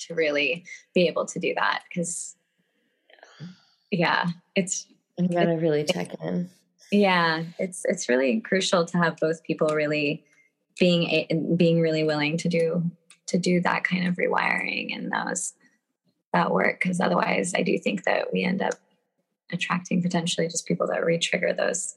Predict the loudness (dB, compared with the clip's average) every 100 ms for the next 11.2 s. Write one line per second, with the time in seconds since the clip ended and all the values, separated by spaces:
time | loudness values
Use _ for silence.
0 | _ -2 2 2 2 0 0 2 2 2
1 | 2 2 2 0 -2 0 0 2 2 2
2 | 0 -2 0 0 2 2 0 -4 -6 -8
3 | -8 -14 -8 -4 -2 0 0 0 -4 0
4 | 2 4 4 2 -2 -2 -2 -2 -2 -2
5 | -2 0 -2 -2 -4 -8 -8 -4 -2 2
6 | 2 4 2 0 -2 -2 -2 -4 -8 -10
7 | _ _ _ 4 4 4 2 0 0 -2
8 | -2 -6 -10 0 2 4 4 2 2 2
9 | 0 0 0 0 -2 -6 -12 _ _ -2
10 | 0 2 2 0 0 0 0 -2 -2 -2
11 | -2 -6